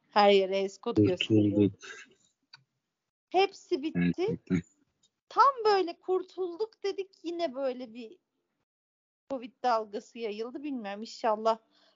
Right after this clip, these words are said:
Speaker 1: böyle hes kodudur, maskedir, sokağa çıkma yasağıdır falan, böyle şeyler geri gelmez yani. Çok üzülürüm çünkü ben
Speaker 2: Bilmiyorum
Speaker 1: hayata
Speaker 2: geri
Speaker 1: geri dönmek
Speaker 2: gelebileceğini.
Speaker 1: istemiyorum.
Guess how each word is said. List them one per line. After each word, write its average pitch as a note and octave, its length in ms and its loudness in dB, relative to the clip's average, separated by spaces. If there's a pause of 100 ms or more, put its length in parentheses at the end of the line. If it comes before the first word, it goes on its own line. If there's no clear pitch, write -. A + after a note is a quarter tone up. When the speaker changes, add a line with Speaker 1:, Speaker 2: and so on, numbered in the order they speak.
(140)
Speaker 1:
böyle A3+ 240 0
hes B3 220 -8
kodudur, G#3 520 -6
maskedir, G#3 880 -8 (360)
sokağa A#3 420 2
çıkma - 300 -10
yasağıdır A3 600 -4
falan, A3+ 340 -6
böyle G3+ 140 -4
şeyler A3 360 -4
geri G3+ 300 -8
gelmez F#3+ 600 -6
yani. D#3+ 420 -12
Çok G#3 200 -12
üzülürüm F3+ 460 -6
çünkü F3+ 360 -20
ben F#3 260 -4
Speaker 2:
Bilmiyorum D3+ 520 4
Speaker 1:
hayata A2 220 6
Speaker 2:
geri G#2+ 220 0
Speaker 1:
geri A#4+ 240 -6
dönmek - 400 0
Speaker 2:
gelebileceğini. - 20 -20
Speaker 1:
istemiyorum. F#3 760 -6